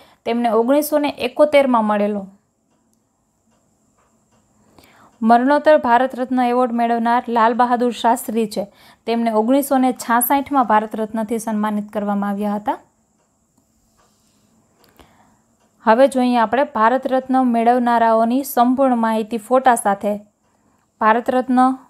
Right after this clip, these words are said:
વિનર્સ લિસ્ટ. વર્ષ ઓગણીસો ને ચોપનમાં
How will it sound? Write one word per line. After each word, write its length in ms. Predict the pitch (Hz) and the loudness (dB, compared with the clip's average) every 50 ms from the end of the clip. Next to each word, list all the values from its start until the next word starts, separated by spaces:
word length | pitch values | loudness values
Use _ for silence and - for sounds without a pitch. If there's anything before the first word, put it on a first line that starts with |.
| - _ | -20 _
વિનર્સ 580 | - 214 214 247 240 240 240 240 247 240 - - | -10 -4 -2 0 0 2 2 0 0 -2 -4 -4
લિસ્ટ. 500 | 214 220 214 208 208 - - - - _ _ _ _ _ _ _ _ _ _ _ _ _ _ _ _ _ _ _ _ _ _ _ _ _ _ _ _ _ _ _ _ _ _ _ _ _ _ _ _ _ _ _ _ _ _ _ _ _ _ _ _ _ _ _ _ _ _ _ _ _ _ _ _ _ _ _ _ _ _ _ _ _ _ _ _ _ - _ _ _ _ _ _ _ _ _ | -2 -2 -2 -2 -4 -8 -12 -18 -20 _ _ _ _ _ _ _ _ _ _ _ _ _ _ _ _ _ _ _ _ _ _ _ _ _ _ _ _ _ _ _ _ _ _ _ _ _ _ _ _ _ _ _ _ _ _ _ _ _ _ _ _ _ _ _ _ _ _ _ _ _ _ _ _ _ _ _ _ _ _ _ _ _ _ _ _ _ -20 _ _ _ _ _ _ _ _ _
વર્ષ 400 | 226 208 233 240 277 - - - | 0 4 4 4 4 2 -2 -6
ઓગણીસો 460 | - 254 254 254 269 277 262 - 277 254 | -4 -4 -2 0 -2 -2 -2 -2 -2 -2
ને 120 | 254 247 | -2 -2
ચોપનમાં 640 | 247 - 254 254 - 285 285 262 240 214 214 233 277 | 0 -2 -2 0 2 2 2 2 2 0 -2 -2 -4